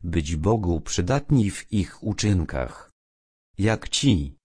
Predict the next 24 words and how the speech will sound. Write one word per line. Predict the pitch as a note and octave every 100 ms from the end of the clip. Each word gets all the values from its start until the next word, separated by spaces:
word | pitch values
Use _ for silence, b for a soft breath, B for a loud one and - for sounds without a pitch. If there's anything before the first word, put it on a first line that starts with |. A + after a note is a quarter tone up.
| _
co | - D3
ze | G#2+ F#2+
złem | D#2+ G2 G2 D#2+
się | - E2+
biorą | D#2+ D#2+ D2+ C#2+ D2 C#2+
za | E2 D2+
bary | D#2 C#2+ B1+ B1+ - - _ -
i | G2+ F#2
ścieżkę | D#2 - D3 C#3+ - E2+
tworzą | - A#2 B2+ G2 E2+ D#2
dla | D2+ C#2
każdego, | - E2 E2 F2 A2+ D#2 B1+ A#1+ - _
bo | E2+ E2 G2
Pan | - F2+ F2
uległej, | E2+ F#2 A#2 E2+ D2+ C#2+ B1+ - _ -
radosnej | E2+ F2+ F#2 A#2 - A#2+ G#2 F2
szuka | - A2+ E2+ D2+
wiary, | F#2 G#2 E2+ C2 A#1+ _ _ -
bardziej | F2 E2 E2 C#2+ D#2 D2+ D2 - _
niż | G2+ F#2+ E2+ - -
skrzętnej | - - - D3 C3 C3+ D3 C#3
służby | A#2+ - F#2+ F2 E2 F2
dla | E2+ E2 G2
Niego. | F#2+ B1 A#1 - -